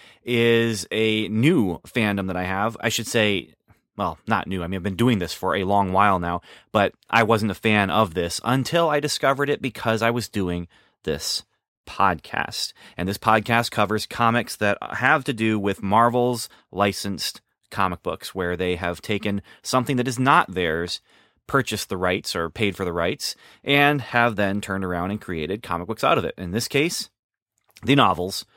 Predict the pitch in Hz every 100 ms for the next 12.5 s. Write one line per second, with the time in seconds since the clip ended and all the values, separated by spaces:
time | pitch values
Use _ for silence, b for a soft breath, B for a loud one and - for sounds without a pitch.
0 | b 123 120 98 98 98 92 - 76 65
1 | 73 - b b b - 95 82 - 92
2 | 85 67 _ _ _ _ - - 92 60
3 | - - - _ _ _ _ _ _ _
4 | _ _ _ b b b - 180 185 156
5 | - 165 - 139 143 123 135 135 147 -
6 | - 143 - 175 - 120 113 - 113 123
7 | - 110 110 104 98 110 110 110 104 113
8 | 127 127 127 117 _ _ _ _ _ -
9 | - 120 98 65 71 b b _ _ _
10 | _ _ _ _ _ _ _ _ _ -
11 | 120 110 117 - 156 156 _ _ _ _
12 | 123 104 110 95 -